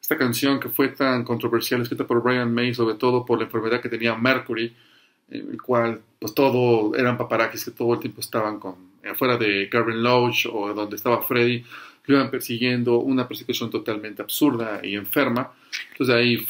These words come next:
eh, Brian tuvo la idea de es-, de escribir Scandal, un rock and roll extraordinario, hard rock increíble, y bueno. Y uno de los mejores temas también, que es The Miracle, escrito, escrito por Freddie Mercury, en el cual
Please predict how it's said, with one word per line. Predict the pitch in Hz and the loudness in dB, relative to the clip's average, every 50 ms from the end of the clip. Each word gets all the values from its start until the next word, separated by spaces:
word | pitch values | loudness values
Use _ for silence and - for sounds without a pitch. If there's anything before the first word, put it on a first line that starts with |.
| - - | -6 -4
eh, | 143 127 120 120 117 | -2 0 0 0 2
Brian | 120 127 127 131 147 156 131 117 110 104 95 - _ _ _ _ _ _ _ _ _ | 4 6 6 8 6 4 2 0 -4 -6 -10 -14 _ _ _ _ _ _ _ _ _
tuvo | - 131 120 120 113 | -2 0 2 2 2
la | 110 107 | 0 -2
idea | 107 107 107 110 110 107 107 | -4 -2 -2 -2 -2 0 -2
de | 107 - - | -2 -4 -4
es-, | - - - - | -6 -10 -8 -8
de | 131 | -6
escribir | - - 127 113 113 110 107 | -6 -4 -2 -2 -2 -2 -2
Scandal, | - - - 104 98 98 92 92 90 90 _ _ _ _ _ _ _ _ _ _ - | -4 -4 -4 -4 -4 -6 -6 -8 -14 -20 _ _ _ _ _ _ _ _ _ _ -2
un | 135 123 117 117 123 123 | 0 2 2 2 2 0
rock | 117 123 123 - | 0 -2 0 0
and | 117 107 | -2 0
roll | 117 120 120 117 113 107 | 2 4 4 4 2 0
extraordinario, | 101 - - 120 107 101 104 98 98 92 90 90 87 - - | -4 -6 -6 -6 -4 -4 -4 -6 -6 -6 -6 -8 -10 -10 -4
hard | - 123 123 117 | 2 2 2 4
rock | 117 117 113 110 110 - - - - - - | 4 2 0 0 -2 -6 -14 -20 -18 -10 -8
increíble, | 120 107 - 98 95 98 107 104 110 120 120 120 - - - _ - _ - _ _ _ _ - - | -8 -6 -6 -8 -8 -8 -6 -6 -6 -4 -6 -6 -8 -8 -14 _ -20 _ -20 _ _ _ _ -14 -10
y | 95 | -10
bueno. | 95 92 90 90 90 _ _ _ _ _ _ _ _ _ _ _ - _ _ - | -8 -8 -10 -14 _ _ _ _ _ _ _ _ _ _ _ _ -20 _ _ -4
Y | - | 2
uno | 226 233 | 6 6
de | 208 165 | 8 8
los | 160 156 | 6 6
mejores | 147 147 - 165 160 160 160 156 - - | 4 2 4 6 8 8 8 8 6 2
temas | - 139 131 131 127 123 - | 2 2 4 2 0 -2 -2
también, | - 107 107 113 120 120 127 135 143 139 _ _ _ _ _ _ - - | -6 -6 -4 -2 -2 -2 -2 -2 -4 -8 _ _ _ _ _ _ -16 -2
que | - 117 113 | 0 2 2
es | 113 113 - - - - | 2 0 -2 -8 -6 -8
The | 120 | -6
Miracle, | 110 113 120 123 123 123 - 147 165 170 - - _ _ _ _ _ _ _ _ _ - | -2 0 0 0 0 2 2 2 2 2 0 -8 _ _ _ _ _ _ _ _ _ -12
escrito, | - - 127 123 123 120 - - 156 | -8 -2 0 0 0 0 -2 -2 -4
escrito | 156 - - 151 151 - | -2 0 0 0 0 0
por | 127 156 135 - | 0 0 0 2
Freddie | - 143 143 143 | 4 4 4 6
Mercury, | 139 156 151 151 - 160 160 180 185 180 - _ - - | 6 4 2 4 4 4 4 4 2 -2 -10 _ -8 -4
en | 131 123 | -2 0
el | 120 117 | 0 0
cual | 120 135 135 131 131 135 131 127 120 120 | 0 2 4 4 6 4 4 2 0 -4